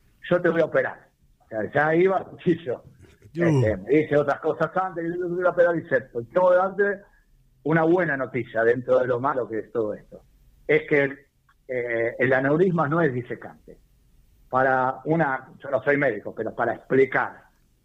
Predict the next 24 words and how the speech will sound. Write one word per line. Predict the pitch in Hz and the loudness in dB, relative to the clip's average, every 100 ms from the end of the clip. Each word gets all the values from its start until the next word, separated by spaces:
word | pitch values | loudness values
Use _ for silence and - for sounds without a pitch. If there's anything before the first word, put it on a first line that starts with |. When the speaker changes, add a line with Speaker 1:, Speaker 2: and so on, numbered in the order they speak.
| _ | _
Speaker 1:
medianamente | 117 135 143 139 143 135 | 0 2 2 -2 -4 -6
y | 120 | -6
que | 113 | -6
la | 107 | -4
gente | 131 123 117 | -6 -2 -4
entienda, | 104 131 123 107 95 - - - - - | 0 2 2 0 -8 -10 -18 -20 -18 -12
este, | 98 - 117 107 101 98 - - - _ _ | -12 -4 0 0 0 -4 -14 -20 -20 _ _
si | 165 | 0
es | 175 | 2
disecante, | 185 175 160 185 202 208 139 | 2 0 -2 0 -2 -2 -4
las | 107 | -2
paredes | 139 156 147 | 2 2 2
de | |
la | 139 | -2
aorta, | 160 180 185 175 - | -2 -2 -4 -6 -8
que | 107 139 | -2 0
es | |
lo | 135 | 2
que | 120 | 0
le | 117 | -2
pasó | 123 - 143 | -2 -2 -2
a | |
mi | 139 | 0
mamá, | 147 165 170 185 | 0 2 0 -4